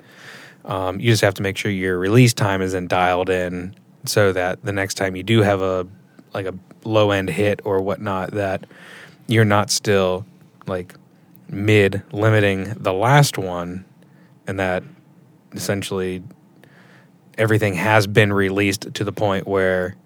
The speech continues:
you now can have that attack happen again. Um, so you just get into these really weird issues whenever you don't leave enough dynamic range, whenever you send stuff off for mastering.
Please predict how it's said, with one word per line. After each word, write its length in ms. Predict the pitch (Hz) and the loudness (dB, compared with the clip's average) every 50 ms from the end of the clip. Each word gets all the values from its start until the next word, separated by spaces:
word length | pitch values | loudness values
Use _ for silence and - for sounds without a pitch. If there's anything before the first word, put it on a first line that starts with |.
| _ _ _ _ - | _ _ _ _ -12
you 280 | 101 95 98 98 95 | -8 -6 -4 -4 -2
now 260 | 95 92 92 90 90 | -2 -2 0 0 -2
can 220 | 87 - 101 92 87 | -2 -2 -4 -4 -4
have 240 | 85 95 92 90 90 | -4 -4 -4 -4 -2
that 180 | 92 87 87 | -2 -2 -2
attack 380 | 85 - - - 98 90 87 - - - - | -4 -4 -2 -2 -2 -2 -2 -6 -12 -18 -14
happen 360 | - - - 95 - 95 87 | -10 -6 -6 -6 -6 -6 -10
again. 440 | 82 80 - 92 87 87 85 82 - - - - - - - - - - - - - _ _ - | -10 -8 -6 -6 -6 -6 -6 -10 -12 -14 -20 -20 -20 -20 -20 -20 -20 -20 -20 -20 -20 _ _ -2
Um, 540 | 104 104 104 104 104 104 101 98 98 104 - _ _ _ _ _ _ _ _ _ _ _ - _ _ _ - - | 2 4 4 6 6 4 2 0 -2 -8 -10 _ _ _ _ _ _ _ _ _ _ _ -20 _ _ _ -14 -8
so 360 | - - 113 113 110 113 117 - | -2 2 4 6 6 4 4 2
you 100 | 143 143 | 4 6
just 180 | 160 202 208 196 | 6 6 6 6
get 140 | 226 226 208 | 6 4 4
into 120 | 208 202 | 6 6
these 180 | 190 175 147 127 | 6 6 6 6
really 400 | 117 120 131 147 170 175 160 135 | 6 6 8 8 8 8 8 6
weird 580 | 117 117 117 123 123 127 127 127 123 120 - | 6 4 4 6 8 8 8 8 8 6 4
issues 500 | 104 104 107 - - - 107 98 95 90 | 2 0 2 0 0 -2 -2 -4 -4 -6
whenever 440 | 98 101 101 101 104 107 104 110 107 | -6 -6 -2 0 2 2 2 2 2
you 180 | 104 101 101 101 | 2 2 0 -2
don't 480 | 98 101 101 - 104 101 107 101 98 | -4 -2 2 2 4 4 4 2 0
leave 220 | 101 101 98 92 95 | -2 -2 -2 -2 -2
enough 280 | 92 92 92 90 - | 0 0 -2 -2 -2
dynamic 560 | - 95 92 92 92 92 95 95 92 90 - - | -2 0 0 0 -2 -2 -4 -2 -4 -4 -4 -2
range, 360 | 95 95 95 95 92 92 - | -2 -2 0 -2 -4 -6 -6
whenever 260 | 92 92 95 98 101 | -6 -4 -4 -2 -2
you 120 | 95 95 92 | -2 -4 -4
send 260 | - - 95 95 92 | -4 -6 -6 -4 -4
stuff 300 | - - 101 98 - - | -2 0 0 0 0 0
off 160 | 92 92 - | 0 0 0
for 100 | - 101 | -2 -4
mastering. 720 | 90 87 87 90 92 92 - - 98 90 87 87 92 - | -4 -4 -6 -6 -6 -6 -6 -6 -6 -6 -6 -10 -14 -16